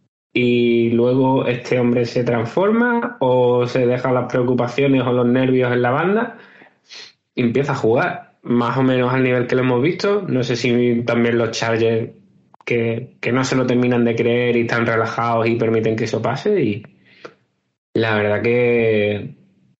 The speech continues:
u-, una, una cosa que no nos esperábamos. No esperara-, no esperábamos que los Jaguars compitieran desde el principio, pero lo que yo en particular no me esperaba es que fuera un partido con este,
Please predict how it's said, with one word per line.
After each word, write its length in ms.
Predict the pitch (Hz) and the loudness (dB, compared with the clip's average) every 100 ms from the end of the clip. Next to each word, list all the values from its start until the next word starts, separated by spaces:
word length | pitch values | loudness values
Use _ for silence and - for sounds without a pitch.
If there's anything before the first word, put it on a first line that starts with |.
| _ _ _ _ _ _ _ _ - | _ _ _ _ _ _ _ _ -4
u-, 40 | 123 | 0
una, 500 | 127 135 139 139 135 | 2 2 2 2 2
una 180 | 139 135 | 0 0
cosa 240 | 147 156 | 0 0
que 80 | 151 | 0
no 80 | 123 | 0
nos 160 | 120 | 0
esperábamos. 500 | 117 120 110 95 101 | -2 -2 -2 -4 -2
No 120 | 110 | 0
esperara-, 540 | 135 139 139 143 165 - | 0 0 0 0 -2 0
no 160 | 135 139 | 0 0
esperábamos 460 | 131 135 143 160 | 0 0 0 -2
que 80 | 165 | -2
los 140 | 160 | 0
Jaguars 300 | 143 120 107 | 0 0 0
compitieran 460 | 107 113 107 120 139 | 0 -2 0 0 2
desde 140 | 147 | 2
el 120 | 135 131 | 0 0
principio, 500 | 120 120 131 175 175 | -2 -2 0 0 0
pero 200 | 139 117 | 0 2
lo 160 | 110 | 0
que 160 | 110 104 | 0 0
yo 100 | 113 | 0
en 180 | 127 131 | 0 0
particular 520 | 135 131 131 135 131 | 0 0 0 2 2
no 80 | 127 | 2
me 80 | |
esperaba 600 | 123 123 131 143 - - - | 0 -2 0 0 -2 -6 -8
es 160 | 123 | -6
que 100 | - | -4
fuera 240 | 113 127 120 | -2 0 0
un 80 | 117 | 0
partido 400 | 113 113 139 151 | 0 0 0 0
con 140 | 120 | 0
este, 520 | 110 - 110 107 104 | -2 -2 -2 -2 -2